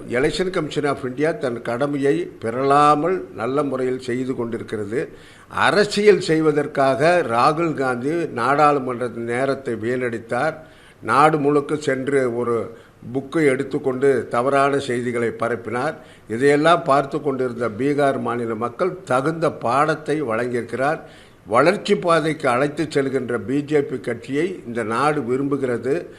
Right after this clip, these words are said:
பீகார் மக்கள் விரும்புகிறார்கள். நான் ஏற்கனவே சொன்னது போல, உத்தரப்பிரதேசத்திற்கு அடுத்தபடியாக இந்தியா மட்டுமல்ல, உலகம் முழுவதும் எதிர்பார்த்து கொண்டிருக்கின்ற ரிசல்ட் இந்த பீகார் ரிசல்ட்.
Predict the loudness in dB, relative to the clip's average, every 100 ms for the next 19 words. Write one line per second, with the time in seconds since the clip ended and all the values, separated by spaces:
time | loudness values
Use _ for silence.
0 | -20 -8 0 2 4 2 0 -4 -4 -4
1 | -4 -4 -2 -2 -2 -2 -4 -4 -6 -2
2 | 0 0 0 2 4 4 2 -2 -2 0
3 | 2 2 2 -2 -16 -20 -8 -6 0 0
4 | 2 2 0 2 2 2 -2 -6 -2 2
5 | 2 2 0 0 0 0 2 2 2 0
6 | 0 -4 -4 -2 4 4 6 2 -2 -2
7 | -2 -2 -2 2 4 4 2 2 2 2
8 | 0 0 0 0 0 2 0 0 -4 -4
9 | -4 -4 -4 -6 -4 -4 -6 -4 0 0
10 | 0 -2 -2 -6 -4 -2 0 2 2 2
11 | -2 -8 -10 -10